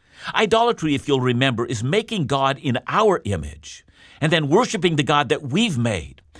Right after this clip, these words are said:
and then relying on that God for protection and joy. But you'll remember that when our idols fail us, and they always do,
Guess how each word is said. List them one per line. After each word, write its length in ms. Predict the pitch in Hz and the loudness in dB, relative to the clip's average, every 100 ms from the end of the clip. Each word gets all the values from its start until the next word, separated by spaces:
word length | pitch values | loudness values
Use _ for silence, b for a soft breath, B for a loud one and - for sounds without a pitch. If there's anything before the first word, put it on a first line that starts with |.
| B 139 | B -2
and 120 | 175 | 0
then 120 | 180 | 4
relying 500 | 170 165 196 262 226 | 4 4 4 4 2
on 180 | 151 131 | 2 2
that 200 | 127 120 | 2 2
God 240 | 131 127 | 2 2
for 120 | 131 | 0
protection 600 | 117 - - 208 - 143 | -6 -8 -4 -2 -2 -2
and 140 | 131 131 | -2 -2
joy. 520 | 104 156 113 90 - _ _ _ B B B - | -2 -2 -2 -8 -16 _ _ _ B B B -4
But 120 | 214 | 4
you'll 160 | 196 | 6
remember 420 | 190 180 226 226 175 | 6 4 4 4 4
that 200 | 165 156 | 2 4
when 160 | 151 | 4
our 160 | 151 165 | 4 2
idols 460 | 160 233 247 214 - | 2 2 2 0 -2
fail 360 | - 233 226 | -6 0 0
us, 340 | 110 92 - - _ b b - | 0 -4 -10 -18 _ b b 0
and 160 | 208 | 4
they 120 | 214 - | 4 6
always 460 | 247 277 262 254 156 | 6 6 4 0 0
do, 420 | 208 214 95 | 2 2 0